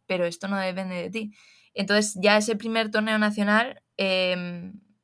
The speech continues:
pues ya aprendí que tengo que tener otras cosas en cuenta y segundo, más cosas que mejorar, ¿no? Siempre después de una competición así importante,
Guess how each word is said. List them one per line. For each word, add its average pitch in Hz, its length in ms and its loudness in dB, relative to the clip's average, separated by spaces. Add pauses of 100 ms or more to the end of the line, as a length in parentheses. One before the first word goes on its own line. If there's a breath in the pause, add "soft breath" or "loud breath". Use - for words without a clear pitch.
(180)
pues 190 220 -4
ya 190 200 6
aprendí 208 580 -2 (760)
que 196 140 4
tengo 226 220 2
que 196 100 0
tener 190 300 -4 (360)
otras 208 340 2
cosas 208 260 -2
en 226 120 -6
cuenta 277 440 0 (1000)
y 226 140 0
segundo, 208 500 2
más 196 280 0
cosas 185 260 -6
que 180 120 -6
mejorar, 165 400 -8
¿no? 165 140 -12
Siempre 190 460 -4
después 185 340 -6
de 190 80 -4
una 190 160 -4
competición 185 460 -8
así 180 160 -8
importante, 190 560 -6